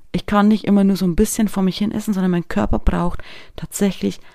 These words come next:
eine vernünftige Versorgung und dann Pause, dann wieder, dann Pause, dann wieder. Und alle Nährstoffe und ausreichend trinken.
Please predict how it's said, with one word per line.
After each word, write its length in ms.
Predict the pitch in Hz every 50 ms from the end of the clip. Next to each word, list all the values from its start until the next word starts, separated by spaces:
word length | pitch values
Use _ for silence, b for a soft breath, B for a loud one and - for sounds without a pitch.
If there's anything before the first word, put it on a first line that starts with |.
| b b b b -
eine 480 | 190 190 180 180 180 180 190 190 185 - _
vernünftige 840 | - - - 185 185 180 170 - - - - 185 - 175 165 170 - -
Versorgung 720 | - - - 190 - 190 190 180 - - 190 185 202 - - b b b b b _ _ _ _ _ _ - -
und 160 | 175 175 160
dann 200 | 165 147 151 - -
Pause, 460 | - - 202 214 202 - 208 208 208 b b b b b -
dann 200 | 143 143 139 151
wieder, 320 | 190 196 175 185 180 180 b b b b
dann 140 | - -
Pause, 340 | - - 180 175 180 - 180 - b b b b
dann 160 | - 156 151
wieder. 340 | 143 143 - 175 160 147 - - - - _ _ _ _ _ _ _ _ _ - - _ - -
Und 140 | 165 151 -
alle 180 | 151 165 170
Nährstoffe 420 | 180 202 233 233 - 226 214 - 185
und 100 | 180 -
ausreichend 440 | - 160 - 165 165 - 175 160
trinken. 360 | - - 180 165 - - 165